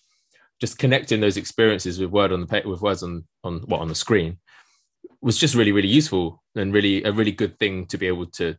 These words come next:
to do. And it's really hard to just make yourself sit down and write every day just because you like doing it. So for me, it became this, it almost became this, like, second job of mine, this, this extra hobby that was more than a, more than a hobby. It meant, it meant quite a lot to me.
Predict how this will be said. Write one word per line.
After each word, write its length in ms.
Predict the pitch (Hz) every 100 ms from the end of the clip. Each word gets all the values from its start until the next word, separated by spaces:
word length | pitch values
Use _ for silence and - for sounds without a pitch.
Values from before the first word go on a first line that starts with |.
| -
to 100 | 95
do. 160 | 87 87
And 100 | - _ -
it's 180 | 107 113
really 140 | 127 101
hard 260 | 110 107
to 120 | - 92
just 440 | 87 98 - - _ _ _ _ _ _
make 400 | 104 104 101 -
yourself 360 | 107 90 95 85
sit 220 | - 90
down 260 | 95 90 87
and 160 | 85
write 240 | 92 87 82
every 220 | 85 90
day 360 | 90 85 87 _ _ _ _ _ _ _ _ _ _ -
just 300 | 98 - -
because 300 | 92 92 95
you 80 |
like 220 | 92 85 -
doing 200 | 92 78
it. 100 | - _ _ _ _ _ _
So 400 | - 107 95 85 - _ _ -
for 160 | - 117
me, 240 | 120 117
it 140 | -
became 420 | 95 104 - 107 101
this, 240 | 95 -
it 200 | 135 143
almost 240 | 294 160 104
became 220 | - 107
this, 160 | 95 -
like, 140 | 78
second 400 | - 107 - 90
job 180 | 117 104
of 60 |
mine, 180 | 82 80
this, 200 | 82 -
this 260 | - 95 -
extra 300 | 104 - 98
hobby 280 | - 101 90
that 220 | 85 -
was 280 | 87 85 - - -
more 220 | 98 95
than 100 | 90
a, 140 | 87 85
more 180 | 101 92
than 100 | 87
a 60 |
hobby. 260 | 82 85 78
It 40 |
meant, 180 | 95 87
it 100 | -
meant 180 | 107 80
quite 180 | - 90
a 40 |
lot 160 | 90 -
to 80 |
me. 180 | 82 78